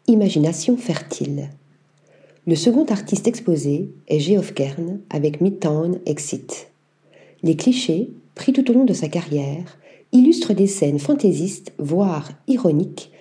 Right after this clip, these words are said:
avec cette esthétique cinématique personnelle. Son style, qui combine photographie et illustration, redéfinit les genres traditionnels de la mode et de la nature morte.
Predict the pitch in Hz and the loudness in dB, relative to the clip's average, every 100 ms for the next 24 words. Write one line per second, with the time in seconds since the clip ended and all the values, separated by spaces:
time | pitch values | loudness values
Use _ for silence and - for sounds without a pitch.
0 | - - - 202 254 254 196 233 240 233 | -20 -18 -2 2 2 2 2 2 2 0
1 | 170 151 - 247 202 202 254 254 202 - | -2 -4 0 2 2 2 -2 -2 -2 0
2 | 147 131 127 - - _ _ _ _ _ | 0 0 -4 -10 -14 _ _ _ _ _
3 | - 294 277 - - 175 240 - - _ | 0 2 2 0 0 2 0 -4 -18 _
4 | - 202 247 220 147 147 247 262 208 214 | -4 2 4 4 2 0 2 2 2 -2
5 | 202 214 214 - - 196 233 - 160 - | -2 -2 0 0 2 2 0 -4 -8 -6
6 | 147 147 - _ - - - 220 247 262 | -6 -8 -12 _ -20 -4 2 4 4 4
7 | 285 185 156 151 143 - 220 226 220 214 | 6 4 2 0 -2 0 0 2 2 2
8 | 233 156 143 143 151 170 - 147 147 160 | 2 2 2 2 2 -2 -2 2 4 4
9 | 196 196 156 127 - - - - | 2 -2 -4 -4 -4 -12 -20 -20